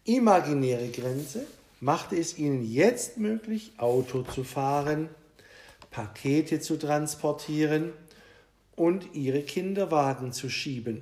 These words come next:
ohne dass sie sich schuldig fühlen müssen, eins der zehn Gebote übertreten zu haben, nämlich den Sabbat zu halten und zu heiligen. Nur Schlupflöcher und Notlösungen machen es überhaupt möglich zu behaupten,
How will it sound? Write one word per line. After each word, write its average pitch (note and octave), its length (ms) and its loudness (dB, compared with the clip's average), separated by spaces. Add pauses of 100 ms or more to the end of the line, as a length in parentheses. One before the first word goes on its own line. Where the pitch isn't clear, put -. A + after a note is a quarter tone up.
(140)
ohne F#3 320 0
dass D3+ 320 -2
sie E3+ 100 -6
sich G3 240 -8
schuldig C3+ 560 -2
fühlen B2+ 480 -6
müssen, C3 460 -8 (720)
eins G3+ 260 2
der B3 160 -2
zehn F#3 260 -4
Gebote D#3 460 -2
übertreten C#3 720 -6
zu C#3 200 -6
haben, A#2+ 280 -6
nämlich D3 340 -2
den F#3 180 -6
Sabbat - 540 -6
zu C3 240 -6
halten A#2+ 400 -8 (180)
und A2+ 380 -4 (520)
zu - 280 -8
heiligen. G2 500 -12 (1500)
Nur E3 180 4
Schlupflöcher G3+ 920 -2
und E3 220 -4
Notlösungen D3+ 800 -2
machen C#3+ 300 -2
es C3+ 140 -6
überhaupt C3+ 580 -8
möglich B2+ 480 -6
zu - 140 -8
behaupten, B2+ 880 -8